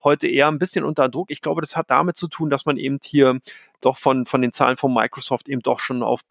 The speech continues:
Amazon, äh, zurückschließt. Ich habe es ja bereits schon in Teil zwei gesagt, Amazon kommt am dreißigsten siebten, also heute in einer Woche dann eben am Tech Day mit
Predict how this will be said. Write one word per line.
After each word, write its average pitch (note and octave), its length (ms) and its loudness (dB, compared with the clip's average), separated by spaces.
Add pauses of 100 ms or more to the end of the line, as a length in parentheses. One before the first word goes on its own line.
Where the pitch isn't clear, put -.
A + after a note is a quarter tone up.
Amazon, B2+ 480 0 (320)
äh, B2+ 160 4
zurückschließt. D3 640 2
Ich - 60 -2
habe C3 100 2
es - 60 -16
ja C3+ 80 4
bereits B2 300 4
schon C3 120 -4
in B2+ 60 -4
Teil B2 240 0
zwei B2+ 300 2
gesagt, C3+ 280 0
Amazon B2 320 -2
kommt - 240 -2
am C#3+ 140 0
dreißigsten B2+ 520 0
siebten, B2+ 260 -6
also A#2 200 0
heute B2+ 220 2
in C#3 80 0
einer A#2+ 240 0
Woche B2+ 240 0
dann A#2+ 200 2
eben B2 280 -4
am A#2+ 240 -4
Tech - 260 -4
Day A#2+ 280 4 (340)
mit C3+ 340 2